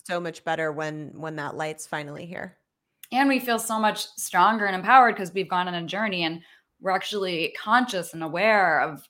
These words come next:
Speaker 2: of ourselves, and we're
Speaker 1: Yeah.
Speaker 2: showing up whole and as ourselves.
Speaker 1: Absolutely.
Speaker 2: Okay. So anything else you wanna add about your podcast? You wanna, I want you to, um, tell everybody where they can find you, your podcast, both books, and anything else you wanna add.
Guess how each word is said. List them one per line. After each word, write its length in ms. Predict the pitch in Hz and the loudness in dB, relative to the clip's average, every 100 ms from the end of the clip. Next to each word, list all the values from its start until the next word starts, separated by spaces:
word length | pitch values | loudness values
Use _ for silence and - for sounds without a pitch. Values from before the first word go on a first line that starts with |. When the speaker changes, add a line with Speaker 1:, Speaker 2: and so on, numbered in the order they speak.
| - | -10
Speaker 2:
of 120 | 147 | -4
ourselves, 600 | 135 117 139 113 107 - | -4 -2 -2 -2 -2 -6
and 180 | 165 151 | -8 -10
we're 160 | - 196 | -6 -2
Speaker 1:
Yeah. 120 | 220 | 0
Speaker 2:
showing 180 | 190 156 | 0 -4
up 160 | 156 - - | -8 -10 -4
whole 280 | 160 165 165 | -2 -2 -4
and 260 | 156 170 - | -6 -12 -12
as 160 | 208 190 | -12 -10
ourselves. 420 | 160 - - _ _ _ | -10 -12 -14 _ _ _
Speaker 1:
Absolutely. 760 | - 180 175 180 175 175 170 156 _ _ _ _ _ - - - - - | -10 -8 -10 -12 -10 -10 -12 -16 _ _ _ _ _ -20 -18 -16 -10 2
Speaker 2:
Okay. 200 | 262 - | 6 6
So 260 | - 220 214 | 6 6 6
anything 320 | 240 262 294 | 6 4 8
else 280 | 269 277 277 | 8 8 4
you 60 | |
wanna 220 | 240 208 - | 0 0 0
add 640 | 185 180 185 196 190 202 - _ _ - | -2 0 2 0 -2 -6 -12 _ _ -4
about 140 | 196 | -2
your 80 | - | 2
podcast? 420 | 233 240 247 233 | 4 4 2 0
You 60 | 220 | -2
wanna, 220 | 190 170 _ _ _ | -2 -4 _ _ _
I 80 | 190 | 0
want 180 | 190 208 | 2 0
you 80 | 190 | -2
to, 460 | - 202 180 175 | -4 -2 -2 0
um, 460 | 143 151 123 104 95 _ - - - | 0 -2 -4 -12 -18 _ -20 -18 2
tell 140 | 226 | 4
everybody 260 | 220 214 175 | 4 0 -2
where 120 | 170 | -4
they 100 | 160 | -6
can 120 | 160 | -6
find 220 | 170 160 | -6 -6
you, 200 | 202 240 | -4 -4
your 120 | 226 190 | -2 -2
podcast, 540 | 185 180 165 - - - | -4 -4 -8 -10 -12 -6
both 220 | 170 - | -6 -4
books, 300 | 160 160 - | -6 -6 -10
and 140 | 165 160 | -8 -6
anything 240 | 175 170 | -6 -6
else 160 | 156 - | -10 -10
you 60 | - | -10
wanna 160 | |
add. 80 | 180 | -10